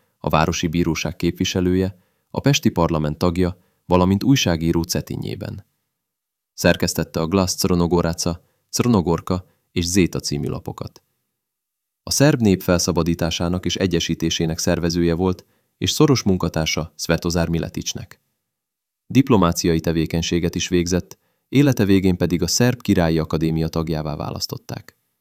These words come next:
Gyakran tartózkodott a Krusedol kolostorban, ahová közeli barátja,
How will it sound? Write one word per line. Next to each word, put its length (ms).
Gyakran 360
tartózkodott 640
a 40
Krusedol 500
kolostorban, 680
ahová 320
közeli 360
barátja, 560